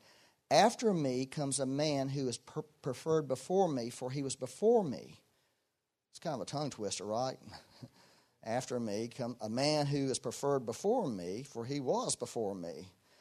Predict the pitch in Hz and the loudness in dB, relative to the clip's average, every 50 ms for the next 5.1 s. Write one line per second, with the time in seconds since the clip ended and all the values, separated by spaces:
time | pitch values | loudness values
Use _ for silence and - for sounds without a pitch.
0 | - - - - 165 233 240 277 254 226 214 190 151 151 170 214 262 285 269 226 | -20 -4 4 8 10 10 10 8 6 6 8 6 6 8 8 10 10 10 8 6
1 | 175 147 123 120 113 120 139 165 190 185 156 139 139 160 165 151 - - 107 90 | 4 2 0 0 -2 -2 -2 -4 -6 -8 -6 -2 2 4 4 4 2 -2 -6 -8
2 | 95 - 120 135 117 131 127 147 143 135 135 151 156 185 190 214 226 220 214 - | -8 -2 -2 -2 -2 2 2 2 2 2 2 0 2 4 4 4 6 4 4 2
3 | 196 160 147 151 151 143 135 135 127 120 127 165 196 180 175 170 170 147 - 139 | 2 -2 -2 -2 -2 0 0 0 -2 0 2 4 6 6 4 4 0 -4 -2 0
4 | 175 190 185 147 - 113 107 104 107 110 123 151 175 190 190 - 165 151 143 127 | 0 0 0 0 -2 -2 -4 -6 -4 0 4 4 4 4 4 2 2 4 4 4
5 | - | 2